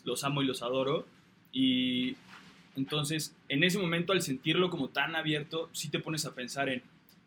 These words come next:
si es tan normal o cada vez más personas están descubriendo y aceptándose,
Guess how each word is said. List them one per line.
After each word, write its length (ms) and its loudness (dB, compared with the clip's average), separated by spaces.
si 220 -4
es 140 -2
tan 200 2
normal 460 2
o 100 -10
cada 220 4
vez 160 2
más 240 2
personas 680 0
están 260 -6
descubriendo 480 -2
y 60 2
aceptándose, 640 -6